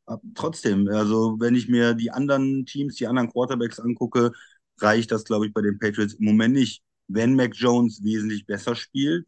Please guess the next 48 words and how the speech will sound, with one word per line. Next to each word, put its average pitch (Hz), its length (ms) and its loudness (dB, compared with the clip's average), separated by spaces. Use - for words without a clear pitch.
als 139 180 -4
letztes 139 400 -6
Jahr, 147 260 4
wenn 113 180 6
er 107 300 2
auch 104 160 -4
mit 110 180 0
den 107 120 4
Receivern 123 640 0
richtig 123 400 -6
gut, 139 460 -8
ähm, 131 400 4
spielt 151 400 2
und 107 240 4
man 110 180 4
merkt, 113 280 2
er 107 120 -4
ist 123 260 -6
der 113 100 4
Mann 110 220 6
in 131 100 6
New 139 100 2
England 160 380 0
jetzt 147 180 -2
in 139 80 -6
seinem 139 220 -2
dritten 135 300 -6
Jahr, 151 280 -2
dann 107 200 0
können 127 200 2
sie 123 80 2
da 123 100 2
vielleicht 120 380 -2
was, 113 400 -4
äh, 117 60 0
rumreißen 110 600 0
und 95 120 -6
dann, 101 180 0
ne, 120 160 2
mit 131 200 2
ein 123 40 0
bisschen 117 220 -4
Verletzungspech 120 1200 -2
vielleicht 110 240 -2
bei 104 80 -6
anderen 123 320 0
Teams, 120 440 -2
äh, 101 140 -2